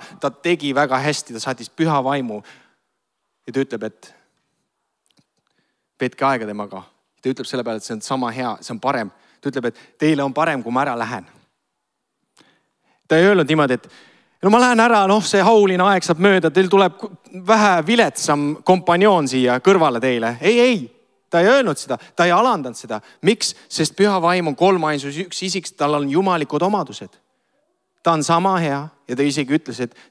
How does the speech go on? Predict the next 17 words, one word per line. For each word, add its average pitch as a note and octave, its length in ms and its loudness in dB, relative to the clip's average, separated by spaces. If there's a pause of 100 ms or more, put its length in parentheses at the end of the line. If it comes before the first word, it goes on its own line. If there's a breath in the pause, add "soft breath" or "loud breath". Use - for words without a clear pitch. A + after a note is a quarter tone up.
teile D#3+ 380 0
on E3+ 400 -2
nii D#3 320 -2
parem. D#3 380 -2 (1300)
Ja C#3 120 -2
noh, F3 140 0
see - 140 -4
parem D#3+ 340 0
võib-olla C#3+ 260 -2
on C3+ 80 -6
teistsugune, C#3+ 960 -6
teistsuguses C3+ 720 -6
mõttes F3 520 -4 (760 soft breath)
hakkab - 340 -8
Püha F3 240 -2
Vaim C3 280 -6
to-, F3+ 180 -4